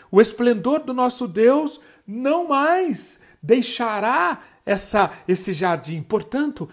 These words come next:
alegria eterna coroará a sua cabeça. Eles ficarão tomados de júbilo e alegria,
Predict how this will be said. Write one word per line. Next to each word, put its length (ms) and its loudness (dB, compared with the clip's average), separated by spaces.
alegria 960 0
eterna 1200 0
coroará 680 2
a 40 -6
sua 240 -8
cabeça. 720 -12
Eles 280 -6
ficarão 440 -8
tomados 540 -8
de 140 -16
júbilo 800 -6
e 120 -6
alegria, 720 -8